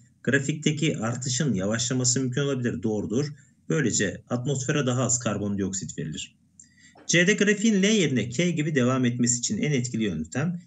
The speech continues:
insan nüfusunun azaltılması denmiştir. K olumsuz bir gidiştir. K gibi devam ettiğimizde, insan nüf-, insan nüfusunu azalttığımızda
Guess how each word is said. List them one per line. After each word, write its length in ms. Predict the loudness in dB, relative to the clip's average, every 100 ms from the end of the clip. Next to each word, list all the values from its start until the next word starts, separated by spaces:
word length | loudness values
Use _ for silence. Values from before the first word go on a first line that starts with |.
| _
insan 420 | -2 2 4 4 2
nüfusunun 480 | 0 0 2 2
azaltılması 680 | 0 0 0 0 0 0 0
denmiştir. 480 | -2 -2 -4 -8 -12 _ _ _ -2
K 180 | 2
olumsuz 500 | 2 2 0 0 2
bir 100 | 0
gidiştir. 560 | 0 -4 -4 -6 -10 -12 _ _ _ -8
K 220 | 2 2
gibi 300 | 4 2 0
devam 320 | 0 0 2
ettiğimizde, 720 | 0 0 0 0 -4 -4 -4
insan 360 | -2 0 0 0
nüf-, 180 | -2 -2
insan 360 | 0 2 2
nüfusunu 440 | 0 2 2 2 -2
azalttığımızda 920 | -4 -6 -6 -6 -4 -4 -2 -2